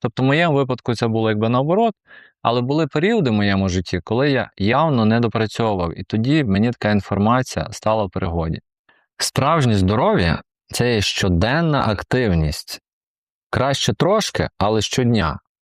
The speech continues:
Тут працює те ж саме правило, як і з усім в нашому житті. Регулярність — це ключ до успіху, до реального результату. Чи ми вчимо мову, чи качаємося, чи робимо якийсь проект, краще тридцять хвилин щодня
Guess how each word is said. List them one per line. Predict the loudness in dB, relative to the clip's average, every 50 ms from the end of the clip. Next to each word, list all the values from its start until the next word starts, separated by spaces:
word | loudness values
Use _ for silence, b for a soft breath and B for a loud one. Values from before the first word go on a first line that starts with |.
| _ _ _ _ _ _ _ _ _ _
Тут | -2 -2 -2 0
працює | 0 -2 -2 -2 0 0 2 2 2 0
те | 0 -2 -2
ж | -2
саме | 0 0 0 0 0 0
правило, | -2 0 0 2 2 2 2 2 2
як | 0 0 0 0
і | 0
з | 0 0
усім | -2 -2 -2 0 0
в | 2
нашому | 2 0 0 0 0 0 0 0
житті. | 0 0 -2 -4 -4 -6 -6 -6 -4 -4
Регулярність — | -2 -2 0 0 0 0 2 0 0 0 0 0 -2 -2 -4 b b b b b b -6
це | -6 -4
ключ | 0 2 2 2 2
до | 2 2 2
успіху, | 2 2 0 -2 -4 -8 -8 -6 -8 -14 -14 _ _ -6
до | -2 0 0 2 2
реального | 0 0 0 0 0 0 0 0 0 0
результату. | 0 0 0 0 -2 -2 -2 -2 -2 -2 -4 -8 -16 _ _ _ _ _ _ _ _ _ -6
Чи | -2 0
ми | 2 2
вчимо | 2 0 0 0 2 2 2
мову, | 2 2 2 2 2 2 2 2 0 0
чи | -2 -2 -2 0 0 0 0
качаємося, | 0 -2 -4 -4 -2 -2 -2 0 0 0 0 0 0 0 0 -2 -2 -4 -6 -4
чи | -2 0 2
робимо | 2 2 2 2 0 0 0 0 -2
якийсь | 0 -2 -4 -4
проект, | -4 -2 0 2 2 4 2 2 0 -2 _ -8
краще | -2 0 2 2 0 -2 -4 -6 -6
тридцять | -2 0 2 2 2 0 0 -4 -4 -4
хвилин | -4 -2 0 0 0 0 0 -2 -4
щодня | -6 -6 -2 -2 0 2 2 2 2 0